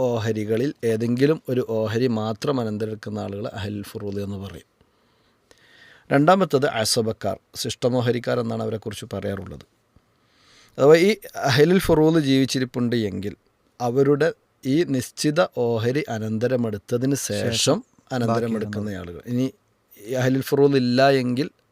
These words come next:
Speaker 1: ആ സ്വത്ത് മൊത്തം അനന്തരമെടുക്കുന്ന ആളുകൾ. മൂന്നാമത്തെ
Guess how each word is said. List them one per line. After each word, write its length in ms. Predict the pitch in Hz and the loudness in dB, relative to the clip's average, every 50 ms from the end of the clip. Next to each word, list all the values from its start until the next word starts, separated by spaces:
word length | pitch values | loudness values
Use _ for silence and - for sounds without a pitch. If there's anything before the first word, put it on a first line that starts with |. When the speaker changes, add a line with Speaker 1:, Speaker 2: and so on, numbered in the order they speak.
| _ _ - | _ _ -8
Speaker 1:
ആ 40 | 120 - - | -8 -6 -6
സ്വത്ത് 280 | 113 101 - - - 120 110 | -6 -6 -6 -6 -4 -4 -4
മൊത്തം 300 | 107 - _ - 123 120 113 | -4 -6 _ -4 -2 -2 -2
അനന്തരമെടുക്കുന്ന 560 | 107 104 101 98 101 98 90 - - 92 85 82 | -2 -4 -4 -6 -8 -8 -10 -12 -12 -12 -12 -12
ആളുകൾ. 220 | 69 69 64 64 - - _ _ _ _ _ _ _ _ - - _ _ _ _ _ - - - - - - _ _ _ - - | -12 -12 -14 -16 -18 -20 _ _ _ _ _ _ _ _ -20 -20 _ _ _ _ _ -20 -20 -20 -20 -20 -20 _ _ _ 2 4
മൂന്നാമത്തെ 500 | 143 156 170 180 185 202 208 202 - 202 | 6 8 8 6 6 4 4 4 4 4